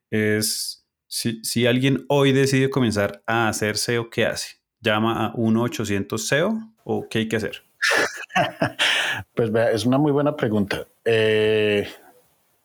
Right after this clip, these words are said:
Speaker 2: lo que mejor se puede hacer es, uno, tener dos websites, el que uno quiere posicionar y el que uno quiere, con el que uno quiere aprender.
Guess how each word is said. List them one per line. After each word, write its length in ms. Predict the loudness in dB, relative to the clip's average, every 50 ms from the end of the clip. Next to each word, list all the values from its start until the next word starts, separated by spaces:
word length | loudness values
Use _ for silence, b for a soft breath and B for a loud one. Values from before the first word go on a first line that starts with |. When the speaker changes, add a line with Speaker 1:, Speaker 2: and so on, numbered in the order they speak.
| _
Speaker 2:
lo 680 | 0 2 2 4 4 4 4 4 2 2 0 -2 -4 -6 _
que 140 | 0 0 2
mejor 340 | 2 2 2 2 0 0 0
se 140 | 0 -2
puede 240 | 0 0 0 2 2
hacer 320 | 0 0 0 0 0 2 2
es, 220 | 2 2 2 2
uno, 360 | 2 2 2 0 -2 -4 -10 _ _ _ _ _ _ -20 _ _ _
tener 400 | 0 2 2 2 2 2 0 -4 -8 _ _ _ _ _ _
dos 280 | 0 0 0 2 2
websites, 520 | 2 2 2 0 -2 -6 -6 -8 -10 -12 -4
el 160 | -4 -4 -2 0
que 100 | 0 0
uno 200 | 0 0 0 0
quiere 200 | 0 0 0 0
posicionar 680 | 0 0 0 2 0 2 2 2 2 2 0 -2 -12 _ _ _ _ _ _ _ _ _ _ _ _ _ _ _ _ _ _ _ _ _
y 140 | 0 2
el 120 | 2 2 0
que 120 | 0 0
uno 240 | 2 2 2 0 -2
quiere, 400 | -2 0 0 2 2 2 0 0
con 140 | 0 0 0
el 80 | 0
que 100 | 0 0
uno 160 | 0 0 0 0
quiere 160 | 0 0 0
aprender. 360 | 0 0 0 0 0 -2 -4